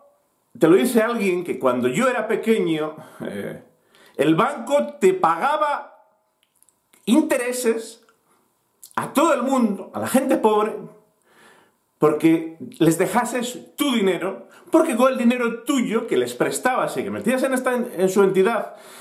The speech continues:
y me da igual el nombre que sea, ¿no? Oye, estoy hablando del Santander porque es el número uno, porque ha venido esta sentencia, porque he visto esta noticia cuando me he despertado y se me ha ocurrido esta pequeña cancioncilla, pero podría hablar de cualquier banco.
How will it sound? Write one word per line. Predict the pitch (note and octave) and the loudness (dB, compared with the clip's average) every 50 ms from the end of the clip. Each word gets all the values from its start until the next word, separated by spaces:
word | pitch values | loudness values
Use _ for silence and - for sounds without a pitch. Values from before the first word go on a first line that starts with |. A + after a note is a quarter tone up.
| - - | -20 -8
y | - B2 | -4 -2
me | B2+ C#3 | 0 2
da | D#3 F3 F3 | 2 2 2
igual | E3 D#3 E3 E3+ E3+ D3+ | 4 4 4 4 2 0
el | C3+ B2+ B2+ | 0 -2 0
nombre | C3+ C#3+ C3 C3 B2 - | -2 0 0 0 -2 -2
que | A2+ - | -4 -2
sea, | - E3 C#3 B2+ | -2 0 0 0
¿no? | B2+ C#3 C3+ C3 | -2 -2 -4 -2
Oye, | C#3+ D3 D3 | -2 -4 -4
estoy | B2+ B2+ C3+ C3 | -2 -2 0 0
hablando | C#3 C#3+ C#3+ B2+ C#3 | 0 0 -2 0 0
del | C#3 B2 | -2 -2
Santander | A#2+ C3+ C3+ A2+ A2 - E3 C#3 C#3+ D3 - - - - - _ | 0 -2 -4 -2 0 0 0 0 -2 -4 -4 -4 -10 -16 -20 _
porque | _ G#2+ A2+ B2 | _ -2 -2 0
es | A#2 A#2+ | 2 2
el | A2 | 2
número | A2+ B2 B2+ C3 C#3+ | 2 4 2 2 2
uno, | D3+ C#3+ B2 | 0 0 0
porque | A2+ B2 A2+ | 0 2 2
ha | A2+ | 2
venido | A2 A2+ A#2 A#2+ A#2+ | 2 2 2 2 0
esta | A#2+ - - B2+ A#2 A2 G#2+ A2 - - - - _ _ _ _ _ _ _ _ _ - | 0 0 0 0 0 0 -2 -4 -8 -14 -20 -20 _ _ _ _ _ _ _ _ _ -18
sentencia, | - - - D3 A#2 A#2+ C#3 B2+ C3 B2+ | -12 -4 -2 -2 0 0 2 2 2 2
porque | A#2+ C3 B2 - B2+ B2 B2 B2 A#2 A#2 | 2 0 0 0 0 0 0 0 0 0
he | C3+ | 0
visto | B2+ B2+ C3 | 0 0 -2
esta | B2+ - C#3+ C3 | -2 -2 -2 -2
noticia | C3 B2+ B2+ C3 A#2+ C3+ A#2+ | -2 -2 -2 -2 -2 -2 0
cuando | A2 B2 A#2+ A#2+ B2 B2 | 0 0 0 0 0 0
me | B2 B2+ C3+ C3+ | 2 0 0 0
he | C3 | 0
despertado | C3 B2+ B2+ C3 C3 B2 A#2+ D3 D3 D3 D3 D3 - - - - - - - - - - - _ | -2 -2 -2 -2 -2 0 0 0 0 0 0 -2 -4 -6 -12 -18 -20 -20 -20 -20 -20 -20 -16 _
y | - A2+ | -4 0
se | A2+ C3 | 2 4
me | C3 | 2
ha | C3 | 4
ocurrido | B2+ B2 A#2+ B2 B2 | 2 4 4 4 2
esta | A#2+ A#2+ - B2 A#2+ - | 2 0 0 0 0 0
pequeña | C3 A#2 A#2+ B2 B2 B2 | -2 -2 -2 -2 -2 0
cancioncilla, | B2 B2 A2+ A2 A2 - D3+ D3 D3+ D3+ - - - - - - - - - _ | 0 0 0 -2 -2 -2 -2 -2 -2 -4 -4 -6 -12 -16 -20 -20 -20 -20 -6 _
pero | - B2 C3 B2+ | 0 0 2 4
podría | C3+ C3+ C#3 C#3 C#3+ C#3+ D3 D#3 D#3 | 4 4 4 2 0 0 0 0 0
hablar | D#3 D3+ D3 C#3+ C#3+ D3+ | 0 0 0 0 -2 -2
de | D#3 | -2
cualquier | - - B2 B2 - B2+ B2 | -2 -2 -2 -2 -2 -2 0
banco. | A#2 A#2+ A#2+ A#2 A#2 - - | 0 0 -2 -4 -8 -10 -18